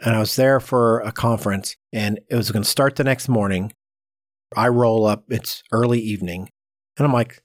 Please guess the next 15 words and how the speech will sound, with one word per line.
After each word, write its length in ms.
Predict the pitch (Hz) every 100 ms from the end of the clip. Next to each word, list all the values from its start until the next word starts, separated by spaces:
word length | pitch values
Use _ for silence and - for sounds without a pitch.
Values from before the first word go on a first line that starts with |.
| _
"It's 100 | -
beautiful. 500 | - 104 - 107 120
It's 120 | -
San 220 | - 107 87
Diego. 400 | 85 85 85 107
I'm 140 | 123
gonna 140 | 156 98
go 140 | 90
for 140 | -
a 40 | 95
little 340 | 107 104 95 -
walk 340 | 98 104 -
around 320 | 123 127 135
the 60 | 131
town." 480 | - 147 175 -